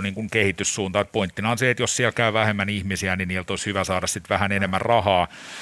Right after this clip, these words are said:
Ja sitten tämän tarjoulukonseptin tota yhdistäminen, tälle on tietenkin kansainvälisiä esikuvia Jenkeistä. Tää on, on, on tota alustettu, joskin mä uskon vakaasti, että se, että tää Suomessa meni nopeasti läpi järjestelmä, niin johtuu varmaan myös siitä, että Riviera,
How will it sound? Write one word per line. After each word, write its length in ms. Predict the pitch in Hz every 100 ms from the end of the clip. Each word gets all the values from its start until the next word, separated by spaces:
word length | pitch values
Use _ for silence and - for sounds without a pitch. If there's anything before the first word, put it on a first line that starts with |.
| - -
Ja 80 | -
sitten 300 | 104 98 113
tämän 180 | - 104
tarjoulukonseptin 960 | 101 98 101 101 - 98 92 104 98 90
tota 220 | 101 98
yhdistäminen, 600 | 95 95 - 104 95 95
tälle 220 | 87 90 110
on 100 | 104
tietenkin 340 | 104 92 95
kansainvälisiä 680 | - 90 98 87 92 90 90
esikuvia 440 | 85 90 87 87 87
Jenkeistä. 420 | 85 98 - 95
Tää 120 | 95
on, 100 | 92 95
on, 220 | 98 98
on 180 | - 95
tota 320 | 98 - 98 98
alustettu, 520 | 113 113 - 107 110
joskin 400 | 110 120 - 113
mä 160 | 107 110
uskon 460 | 123 104 - 110
vakaasti, 560 | 104 104 107 98 - 101
että 220 | 90 -
se, 160 | 107 98
että 180 | -
tää 180 | 92 98
Suomessa 380 | 104 107 98 -
meni 180 | 98 95
nopeasti 540 | 104 95 98 - 90
läpi 280 | 104 104 98
järjestelmä, 680 | 92 98 98 - 101 95 95
niin 220 | 95 98 -
johtuu 400 | 104 98 - 101
varmaan 300 | 104 110 107
myös 240 | 110 -
siitä, 280 | 123 110 98
että 220 | - 110
Riviera, 560 | 107 110 107 98 92